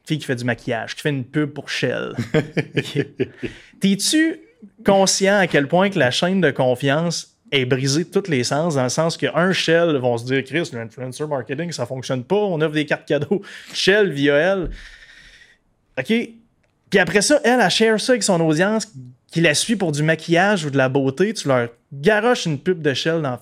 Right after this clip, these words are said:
Speaker 1: ça, ça veut dire que ton audience fait, « Ah, ok, t'es un panneau publicitaire,
Speaker 2: Ouais,
Speaker 1: toi, là. »
Speaker 2: c'est ça.
Speaker 1: Là, est-ce qu'on est en train de brimer la confiance pour le prochain post que tu vas faire, dans le sens que si t'es capable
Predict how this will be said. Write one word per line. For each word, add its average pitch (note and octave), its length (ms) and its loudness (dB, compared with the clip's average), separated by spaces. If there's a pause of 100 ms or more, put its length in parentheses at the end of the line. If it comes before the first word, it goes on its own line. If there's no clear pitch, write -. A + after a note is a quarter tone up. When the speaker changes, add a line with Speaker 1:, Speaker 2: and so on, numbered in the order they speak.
Speaker 1:
ça, - 180 -6
ça F#3+ 140 -4
veut C3+ 120 -2
dire D#3+ 200 -4
que D3+ 80 -8
ton C3 160 -6
audience D3 300 -8
fait, « A2 140 -14
Ah, D#3 80 -4 (500)
ok, F#3+ 100 -6
t'es B2+ 160 -10
un B2 80 -4
panneau C#3 220 -6
publicitaire, C3+ 480 -10
Speaker 2:
Ouais, A#2+ 40 -6
Speaker 1:
toi, A2+ 160 -2
là. » B2 60 -6
Speaker 2:
c'est C3 120 -10
ça. - 160 -8 (340)
Speaker 1:
Là, C4+ 180 2
est-ce C4+ 100 -4
qu'on F3+ 140 -2
est E3 100 0
en E3 100 4
train G3+ 140 0
de F#3 60 0
brimer D#3 320 0
la G3+ 120 2
confiance F#3+ 460 -2
pour C#3+ 140 -2
le C3 100 2
prochain D3 400 -4
post F#3 220 -2
que D#3 80 -4
tu C#3 160 -6
vas B2+ 80 2
faire, F#3 180 -2
dans E3+ 80 -2
le C#3 60 -4
sens F3 260 -8
que D3 100 -10
si - 220 -4
t'es - 140 -4
capable D#3+ 600 0